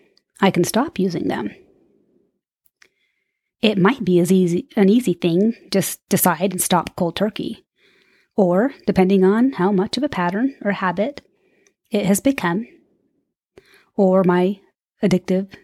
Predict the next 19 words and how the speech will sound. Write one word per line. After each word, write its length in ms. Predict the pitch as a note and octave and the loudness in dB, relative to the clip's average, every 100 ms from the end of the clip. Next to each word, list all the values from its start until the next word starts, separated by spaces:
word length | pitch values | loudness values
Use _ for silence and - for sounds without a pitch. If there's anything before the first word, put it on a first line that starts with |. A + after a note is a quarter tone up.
| - | -2
tendency 580 | F#3 F3 F3 F3+ A3+ C#4 | 0 0 -2 -4 -6 -10
or 280 | B3 G#3 F3 | -12 -6 -4
nature. 460 | B3+ C4+ F3 G3+ _ _ _ _ _ _ _ - | -4 -4 -6 -8 _ _ _ _ _ _ _ -4
I 60 | D4 | 2
haven't 320 | C#4 A#3 G3 | 2 2 -2
studied 340 | - G3+ G#3 F#3+ | -2 0 0 0
and 140 | F3 | 0
researched 440 | F#3 - F#3+ - F#3+ | 0 -2 -4 -2 -2
on 100 | F3+ | 0
this, 160 | F#3+ | 0
so 140 | - F3+ | 0 -2
I'm 80 | |
not 120 | F3+ F3+ | -2 -2
gonna 240 | E3+ E3+ _ _ _ _ _ _ _ - | -6 -6 _ _ _ _ _ _ _ -2
go 160 | F#3 | 0
into 280 | F3+ F3 F#3+ | 0 -2 -6
that 260 | F#3+ F3 - _ _ - | -4 -6 -8 _ _ -6
too 120 | F#3+ | -6
much. 300 | G#3 - | -6 -10